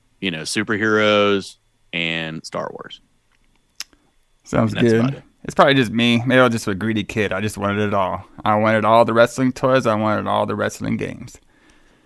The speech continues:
Speaker 1: Well, yeah, but I think that's natural to, like, you know, well, you know, I want this thing too. Um, but yeah, I mean, I think that, um, I think that's perfectly natural. Although I thought that story was gonna be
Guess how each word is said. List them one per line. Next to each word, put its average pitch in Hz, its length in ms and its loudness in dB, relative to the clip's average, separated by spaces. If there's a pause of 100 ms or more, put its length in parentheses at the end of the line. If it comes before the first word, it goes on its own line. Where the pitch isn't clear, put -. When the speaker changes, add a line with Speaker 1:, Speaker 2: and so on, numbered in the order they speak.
(140)
Speaker 1:
Well, 220 140 4
yeah, 117 280 6
but 131 100 2
I 165 80 2
think 180 200 2
that's 107 220 0
natural 90 540 -6
to, 104 120 -8
like, 87 360 -6
you 104 60 -10
know, 85 200 -10
well, 92 420 -12 (180)
you 110 100 -12
know, 92 80 -8
I 92 40 -6
want 98 220 -8
this 98 160 -8
thing 82 260 -10
too. 85 440 -6 (580)
Um, 85 580 -4 (2000)
but 90 440 -6
yeah, 123 220 0 (180)
I 143 80 -2
mean, 160 160 0
I 165 100 2
think 175 360 -2
that, 123 420 2
um, 107 560 -2 (180)
I - 200 -2
think 127 200 -4
that's 107 180 0
perfectly 95 440 -4
natural. 92 360 0
Although 156 240 6
I 147 100 4
thought 165 240 0
that 127 140 0
story 117 260 -2
was 101 120 -4
gonna 98 140 -8
be 85 200 -10